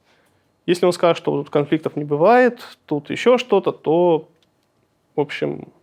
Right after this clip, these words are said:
будьте, будьте настороже. И хранение данных таким специалистам не доверяйте,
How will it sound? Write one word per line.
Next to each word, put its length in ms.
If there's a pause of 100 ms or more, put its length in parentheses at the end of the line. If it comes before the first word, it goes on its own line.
(1040)
будьте, 540 (100)
будьте 320
настороже. 640 (540)
И 340 (340)
хранение 460
данных 300
таким 260
специалистам 580
не 60
доверяйте, 480